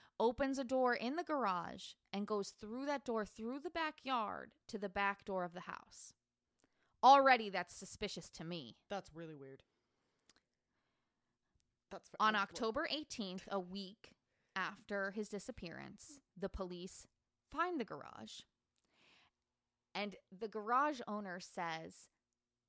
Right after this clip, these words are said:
Speaker 1: oh, so they basically follow these crazy directions 'cause it's
Speaker 2: Yeah.
Speaker 1: not an address. It's just directions.
Speaker 2: Directions.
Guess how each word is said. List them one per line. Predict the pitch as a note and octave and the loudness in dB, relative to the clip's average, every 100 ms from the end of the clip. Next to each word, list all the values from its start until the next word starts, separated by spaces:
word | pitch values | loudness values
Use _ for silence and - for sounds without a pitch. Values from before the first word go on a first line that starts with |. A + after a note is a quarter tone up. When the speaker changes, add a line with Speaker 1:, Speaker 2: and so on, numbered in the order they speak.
| _ - | _ -10
Speaker 1:
oh, | |
so | F#3+ A3 | -4 -2
they | F#3 | -2
basically | F3+ A3+ - F#3+ | 4 2 2 -6
follow | F3+ F3+ F3+ F3+ | 2 4 4 0
these | E3 E3 - _ _ - | -6 -10 -12 _ _ -16
crazy | - F#3+ G3 G#3 F#3 | -6 -2 -2 -2 -2
directions | F3+ F#3 - - E3+ | 0 0 -2 -12 -14
'cause | F3 | -8
it's | G#3+ | -4
Speaker 2:
Yeah. | F#3+ | 0
Speaker 1:
not | E3+ | 0
an | G#3 | 2
address. | A#3 G#3+ - - - | 2 2 -4 -18 -16
It's | D#3 - | -12 -8
just | E3 D#3+ - | -8 -8 -2
directions. | F#3 E3 F3 F3 - - | -2 2 2 0 -4 -4
Speaker 2:
Directions. | E3+ - C#3+ D#3+ - | -6 -8 -14 -16 -20